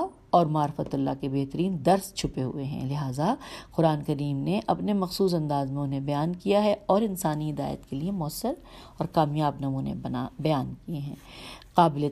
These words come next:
तवज्जो बात यह है कि नुकात को बयान करते हुए कुरानी आयात का लबो लहजा इस अंदाज का है, जिससे ना सिर्फ ये कि इन वाक़यात की ताजगी ख़त्म नहीं होती, बल्कि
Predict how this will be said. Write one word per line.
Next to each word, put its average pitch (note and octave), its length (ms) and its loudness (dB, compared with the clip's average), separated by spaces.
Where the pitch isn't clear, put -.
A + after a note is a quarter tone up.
तवज्जो D3 360 0
बात C#3+ 300 0
यह E3+ 120 2
है F#3 80 2
कि F3+ 180 0
नुकात D3+ 440 0
को C#3+ 120 -4
बयान C3+ 280 -2
करते D3 340 -4
हुए E3+ 260 0
कुरानी C#3+ 440 -2
आयात C#3 380 -2
का E3 100 2
लबो C#3+ 240 0
लहजा D3 340 -2
इस E3 200 -2
अंदाज C#3 360 -2
का G#3+ 140 4
है, G#3 180 2
जिससे F3+ 320 4
ना E3+ 260 2
सिर्फ A3 320 -2
ये F#3+ 180 6
कि G3 160 2
इन E3+ 260 0
वाक़यात D3+ 480 0
की D3+ 100 -2
ताजगी C#3+ 480 0
ख़त्म C3+ 360 -4
नहीं C#3 260 -2
होती, A3+ 280 0
बल्कि G3 380 0